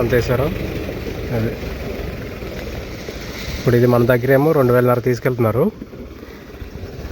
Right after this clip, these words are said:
వీళ్ళ లేబర్కి కూడా అవుద్ది చెప్పాలంటే, అది నింపడానికి మొత్తం వాళ్ళు కట్టలు కట్టి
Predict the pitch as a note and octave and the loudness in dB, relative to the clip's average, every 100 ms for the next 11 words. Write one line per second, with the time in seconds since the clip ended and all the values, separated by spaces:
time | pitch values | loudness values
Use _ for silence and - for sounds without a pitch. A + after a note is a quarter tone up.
0 | - A#2 A#2 A2+ A2+ B2+ C3+ C#3+ D#3 D3 | 2 6 8 6 4 4 2 2 4 6
1 | B2+ B2 G#2+ - - - A#2 A2 - - | 6 2 -2 -4 -6 0 2 2 -2 -8
2 | - - - - - - - - - - | -12 -12 -10 -10 -10 -8 -8 -8 -10 -8
3 | - A#2+ A2+ A#2 A2+ B2 B2 A#2+ C3 A#2 | 0 4 6 6 6 4 4 4 2 2
4 | - B2 A#2 A2+ A2 - - - - - | 2 2 4 2 0 -8 -10 -8 -8 -8
5 | - - - - - - - A2+ G#2+ A#2 | -8 -8 -10 -8 -10 -4 2 2 2 2
6 | B2+ B2 A#2+ - | 4 4 4 4